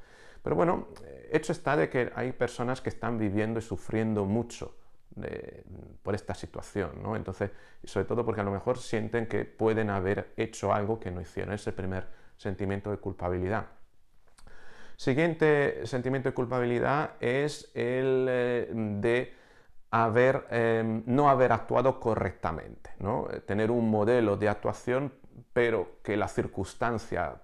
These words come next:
por la emergencia, eh,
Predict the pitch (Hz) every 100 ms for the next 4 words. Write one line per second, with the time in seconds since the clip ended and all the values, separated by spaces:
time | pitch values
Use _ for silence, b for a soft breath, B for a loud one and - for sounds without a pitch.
0 | - 95 98 98 98 95 92 - 123 120
1 | - 113 113 151 B B B B B -
2 | 92 78